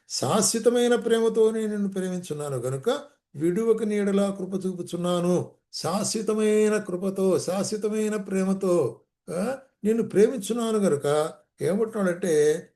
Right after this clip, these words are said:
"విడువక నీడల కృప చూపించున్నాను" అంటున్నాడు దేవుడు. ఆ, మరి ఇర్మియా ద్వారా మాట్లాడుతూ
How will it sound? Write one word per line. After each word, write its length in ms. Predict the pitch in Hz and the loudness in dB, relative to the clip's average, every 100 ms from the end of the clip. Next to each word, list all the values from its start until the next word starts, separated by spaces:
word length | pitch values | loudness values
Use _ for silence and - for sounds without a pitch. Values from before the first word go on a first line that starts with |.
| - | -14
"విడువక 500 | 139 151 180 220 214 | -4 0 4 4 4
నీడల 500 | 208 180 175 190 302 320 _ _ - | 2 0 0 0 -2 -8 _ _ -6
కృప 240 | 165 190 | -4 -2
చూపించున్నాను" 840 | 277 269 254 262 214 220 233 226 220 | -4 -6 -8 -10 -8 -6 -4 -2 -2
అంటున్నాడు 360 | 196 202 202 185 | -4 -2 -2 -2
దేవుడు. 340 | 180 175 - _ _ _ _ - | -2 -4 -4 _ _ _ _ -10
ఆ, 120 | 196 262 _ _ _ - | -10 -10 _ _ _ -12
మరి 440 | 120 123 139 156 - _ 143 | -6 -4 -4 -4 -10 _ -6
ఇర్మియా 300 | 143 175 175 | -4 -2 0
ద్వారా 280 | 160 165 | 2 2
మాట్లాడుతూ 840 | 147 147 190 226 233 240 262 220 | 2 0 0 0 -2 0 0 -2